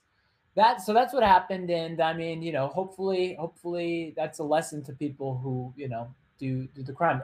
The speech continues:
And when you look at the, uh, the, um, court footage, she's talking about it like, she's like, "Yeah, I was happy. I was making money for everybody," you know? So, uh, I,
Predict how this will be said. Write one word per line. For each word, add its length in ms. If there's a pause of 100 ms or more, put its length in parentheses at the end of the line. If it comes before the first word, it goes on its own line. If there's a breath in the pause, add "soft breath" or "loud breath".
And 240
when 120
you 100
look 160
at 140
the, 260 (380 soft breath)
uh, 320
the, 480
um, 420
court 380
footage, 500
she's 380
talking 380
about 220
it 140
like, 140
she's 200
like, 140
"Yeah, 220
I 20
was 140
happy. 320
I 60
was 120
making 300
money 240
for 140
everybody," 440
you 140
know? 240
So, 320 (360)
uh, 100 (220)
I, 160